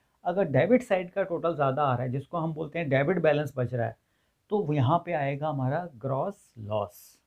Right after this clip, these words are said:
हम नहीं चाहते किसी भी business concern का debit side का total ज़्यादा आए, तो इसलिए हम example में अपने gross profit ही दिखा रहे हैं। Students,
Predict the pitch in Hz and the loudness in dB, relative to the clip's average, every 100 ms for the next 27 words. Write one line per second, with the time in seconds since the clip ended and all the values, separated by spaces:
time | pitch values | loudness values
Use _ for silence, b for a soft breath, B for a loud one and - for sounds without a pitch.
0 | _ 143 165 180 147 131 147 143 139 160 | _ -4 0 0 -2 -6 -8 -8 -8 -4
1 | 139 135 156 147 143 127 135 135 147 123 | -2 -2 -4 -10 -10 -8 -6 -6 -4 -2
2 | 117 135 - 127 120 127 131 _ _ _ | 0 -2 -6 -10 -8 -8 -10 _ _ _
3 | - - 135 127 110 107 107 107 120 _ | -12 -8 -6 -6 -6 -6 -10 -12 -18 _
4 | _ _ _ _ - - 139 165 185 160 | _ _ _ _ -6 -4 -4 -4 -2 -2
5 | 175 - 151 131 131 131 156 151 143 131 | -4 -6 -4 0 0 2 -2 0 0 -2
6 | 156 208 - 139 127 147 - 147 123 - | -6 -8 -8 -6 -2 -4 -6 -2 -2 -2
7 | 135 135 120 - 110 - 113 _ _ _ | -6 -6 -6 -10 -20 -20 -20 _ _ _
8 | _ - 214 160 - | _ -18 -14 -14 -16